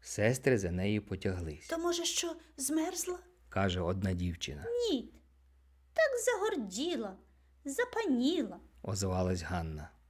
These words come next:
Speaker 1: Справді, розібрали Масю, а вона на силу з татом привіталась,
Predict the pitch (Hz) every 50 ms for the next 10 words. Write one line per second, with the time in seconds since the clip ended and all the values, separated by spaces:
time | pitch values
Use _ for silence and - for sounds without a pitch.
0 | _ _ - - - - - 156 160 165 151 131 117 101 101 95 - - - -
1 | _ _ - - 110 110 107 110 113 107 120 131 135 135 135 127 123 123 120 123
2 | 117 117 - 120 117 117 117 - - - _ _ - - 98 107 117 120 120 113
3 | 107 98 - - 127 123 117 107 98 - - 104 98 95 - 107 98 95 101 98
4 | 95 95 95 95 101 90 90 90 87 85 - - -